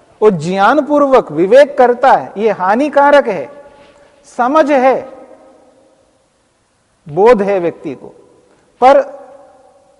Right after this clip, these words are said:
उस विवेक और वैराग्य से व्यक्ति का प्रयोजन पूरा नहीं होता है।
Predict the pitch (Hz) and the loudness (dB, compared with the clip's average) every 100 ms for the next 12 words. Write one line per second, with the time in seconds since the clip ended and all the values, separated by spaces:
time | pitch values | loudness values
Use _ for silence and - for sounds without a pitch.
0 | - 269 302 226 214 240 262 247 226 208 | -8 -6 -6 -6 2 4 4 2 -2 -2
1 | 202 202 190 170 165 - 165 220 - - | -2 0 0 -2 -10 -8 -8 -10 -14 -16
2 | 165 196 - 262 254 254 214 240 254 285 | -10 -10 -8 -4 -4 -2 0 2 2 -2
3 | 262 254 233 214 190 156 - - - | -6 -4 -2 -2 -6 -10 -12 -16 -18